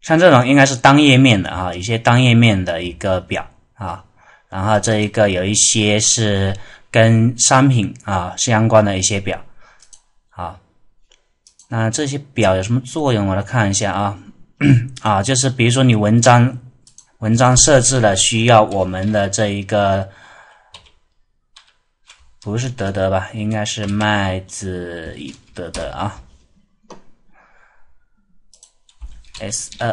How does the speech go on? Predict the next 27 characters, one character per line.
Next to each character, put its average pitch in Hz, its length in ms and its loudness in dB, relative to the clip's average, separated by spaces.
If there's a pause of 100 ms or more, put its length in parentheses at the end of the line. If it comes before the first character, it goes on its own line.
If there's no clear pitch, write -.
E 127 180 -10
F。 - 500 -14 (3250)
好， 110 240 -2
那 131 360 6
我 117 140 4
们 135 160 4
德 143 140 2
德 160 80 2
C 160 140 0
M 156 120 4
S 139 320 0
这 139 160 -2
一 131 60 0
些 131 160 0
文 113 280 2
章 123 300 4
的 101 140 4
话 104 260 0
是 101 380 -2
可 101 200 -4
以 104 140 -4
设 110 300 2
置 107 340 0
价 117 260 0
格 90 240 -4
的 95 120 -4
啊， 95 360 -8